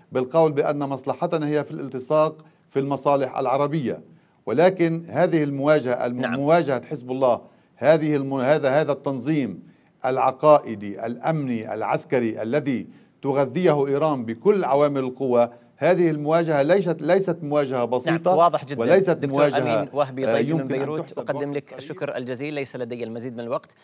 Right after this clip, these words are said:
Speaker 2: كما أشكر ضيفي من عدن المحلل السياسي أنور التميمي، شكرًا لك، وأشكر ضيفي أيضًا من هنا من الرياض المحلل والباحث السياسي اليمني نجيب غلاب، شكرًا لك، والشكر موصول لكم أيضًا أعزائي المشاهدين على طيب المتابعة.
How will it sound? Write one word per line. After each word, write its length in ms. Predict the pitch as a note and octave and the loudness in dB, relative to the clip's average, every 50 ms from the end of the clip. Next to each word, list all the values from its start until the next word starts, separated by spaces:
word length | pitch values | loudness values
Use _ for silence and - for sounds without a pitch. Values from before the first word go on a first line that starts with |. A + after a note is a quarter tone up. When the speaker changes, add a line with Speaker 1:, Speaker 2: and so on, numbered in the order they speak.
| _ - _ _ - | _ -20 _ _ -6
Speaker 2:
كما 200 | - D3+ D3 C#3 | -6 -4 -4 -4
أشكر 260 | D#3 - - D#3 B2+ | -8 -8 -8 -10 -8
ضيفي 480 | A#2 C3 C#3 D3 C#3 - - C#3+ C#3 C3+ | -4 -4 -4 -4 -4 -8 -10 -8 -8 -6
من 320 | C3+ C3+ C#3 C#3+ C#3+ C3+ | -6 -8 -8 -8 -8 -8
عدن 420 | F#2 G#2+ F#2+ - B2 C3 B2+ C3+ | -10 -10 -6 -6 -6 -4 -4 -6
المحلل 280 | B2 A#2+ A#2 - C3+ B2 | -8 -8 -10 -10 -12 -12
السياسي 380 | A#2+ - - B2 A#2+ - A#2 G2+ | -12 -10 -10 -10 -8 -8 -8 -8
أنور 200 | A2+ A2 A2 A2 | -6 -6 -8 -8
التميمي، 420 | - - - A#2+ B2+ C3 C3 B2 | -10 -12 -12 -12 -10 -10 -10 -12
شكرًا 280 | - - A#2 - B2 B2 | -12 -14 -14 -12 -10 -10
لك، 220 | C3+ D3 - - | -10 -10 -8 -8
وأشكر 340 | - C3 - - - C3+ B2 | -8 -8 -8 -10 -12 -10 -6
ضيفي 320 | A#2 C3+ C#3 - - - | -6 -6 -6 -6 -8 -8
أيضًا 300 | - C#3+ C3+ C#3+ D3 D3+ - _ _ _ _ - - _ - | -6 -6 -4 -6 -6 -8 -10 _ _ _ _ -20 -20 _ -12
من 120 | C3 C3+ C3+ | -10 -8 -8
هنا 200 | C3+ C#3+ C3+ C3 | -6 -6 -6 -6
من 120 | B2+ B2 | -6 -6
الرياض 380 | A#2+ A2+ A#2 A#2 B2 B2+ A#2+ A#2 | -8 -8 -6 -6 -6 -6 -6 -8
المحلل 600 | A2+ A2+ G#2+ - - A2+ A#2 A#2 A#2 A#2 A#2 - | -10 -12 -14 -14 -14 -12 -8 -8 -8 -8 -10 -10
والباحث 380 | - G#2 G#2 G#2+ A#2 - - - | -10 -10 -6 -6 -8 -10 -10 -14
السياسي 460 | A2 - - A#2 A2 A#2 A2+ - A2 | -12 -10 -10 -8 -8 -8 -8 -8 -10
اليمني 300 | G#2 A2 A#2 A#2 A2 G#2+ | -10 -10 -10 -8 -10 -10
نجيب 180 | G2 A#2 A#2 G#2+ | -10 -10 -10 -8
غلاب، 240 | A2 A2+ A#2+ A2 | -8 -8 -8 -10
شكرًا 260 | - - C3 - C3 B2 | -10 -12 -16 -12 -10 -8
لك، 220 | B2+ E3+ - - _ _ _ - - _ - | -8 -8 -10 -12 _ _ _ -20 -20 _ -12
والشكر 320 | D3 D3 - F3 - D#3+ C#3 | -10 -10 -10 -8 -10 -10 -10
موصول 260 | C#3 B2 - C3+ B2+ | -10 -10 -12 -12 -12
لكم 220 | B2 - A#2+ A#2 | -12 -12 -12 -12
أيضًا 340 | - A#2 A#2 A2+ A#2 A#2 - | -10 -10 -10 -10 -10 -10 -12
أعزائي 400 | G2+ F#2+ G2+ G2 F#2 A2 - F#2+ | -12 -12 -14 -14 -12 -12 -12 -12
المشاهدين 440 | G2+ G2 - - G#2 G#2 A2 G#2+ A2+ | -12 -14 -14 -14 -12 -12 -12 -12 -12
على 140 | G#2 G2+ G2+ | -12 -12 -12
طيب 180 | - G#2+ G2+ | -12 -12 -12
المتابعة. 540 | G#2+ G#2 G2+ - C3+ C3 B2 C3+ D3 F#3 F#3 | -12 -14 -12 -10 -10 -8 -6 -6 -6 -8 -10